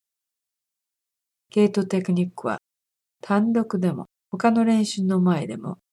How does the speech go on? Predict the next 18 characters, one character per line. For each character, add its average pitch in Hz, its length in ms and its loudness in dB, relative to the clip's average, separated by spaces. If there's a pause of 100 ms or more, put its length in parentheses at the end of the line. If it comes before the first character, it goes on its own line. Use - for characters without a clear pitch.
(200)
効 202 220 -2
果 220 160 -8
的 185 320 -8
に 190 140 -4
使 - 260 -10
え 160 160 -12
ま 147 120 -18
す。 - 220 -16 (2250)
他 220 320 0
の 247 180 0
練 220 280 2
習 208 260 0
の 196 160 2
前 196 260 2
に 127 140 -2
行 143 120 -4 (300)
え 156 120 -4
ば、 151 200 -8